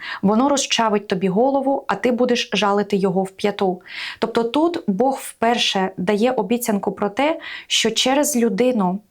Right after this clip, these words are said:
через жінку народиться людина, яка розчавить дияволу, тому змію, який спокусив їх, голову,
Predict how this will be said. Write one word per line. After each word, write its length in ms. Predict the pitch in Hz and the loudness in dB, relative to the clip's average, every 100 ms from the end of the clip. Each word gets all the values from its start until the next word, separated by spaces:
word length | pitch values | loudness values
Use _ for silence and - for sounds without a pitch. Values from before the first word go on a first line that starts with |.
| - - - | -20 -20 -8
через 560 | - 233 226 220 - - | -2 2 2 0 -4 -2
жінку 500 | 202 185 240 233 196 | -2 2 2 2 2
народиться 720 | 190 214 254 247 - 214 196 - - - - - _ _ _ | 2 2 2 0 0 0 0 -6 -20 -20 -20 -20 _ _ _
людина, 680 | 220 220 196 269 277 196 180 208 _ - - | 2 4 4 2 2 0 -2 -8 _ -10 -2
яка 560 | 196 214 220 254 277 - | 0 0 0 0 0 0
розчавить 840 | 214 - - - 269 262 196 - | 0 0 -2 0 0 2 0 -2
дияволу, 680 | 190 185 196 220 254 220 185 | -2 0 2 2 2 2 2
тому 280 | 180 208 196 | 0 0 0
змію, 520 | 175 185 214 269 220 | 2 2 4 4 4
який 240 | 185 190 196 | 2 0 -2
спокусив 600 | - 196 202 - 285 233 | -2 -2 -2 0 0 0
їх, 300 | 190 185 - _ - _ - | 0 0 -4 _ -20 _ -2
голову, 500 | 180 233 202 180 208 | 2 2 2 0 -6